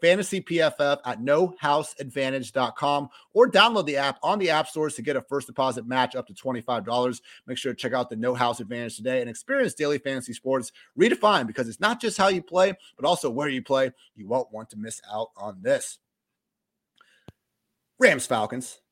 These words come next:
Rams thirty-one, Falcons twenty-seven. Another game that was getting feisty there down the end after it looked like the Rams were just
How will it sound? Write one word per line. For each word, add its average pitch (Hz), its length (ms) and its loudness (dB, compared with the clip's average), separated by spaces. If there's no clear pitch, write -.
Rams 127 300 -4
thirty-one, 110 580 -6
Falcons 123 380 0
twenty-seven. 127 580 0
Another 214 300 2
game 247 320 4
that 156 80 4
was 135 120 -2
getting 151 220 -2
feisty 160 460 2
there 143 180 4
down 135 220 2
the 127 120 2
end 131 180 2
after 127 280 0
it 117 60 0
looked 127 280 -2
like 117 160 0
the 113 80 -6
Rams 117 320 -4
were 107 80 -6
just 117 300 -2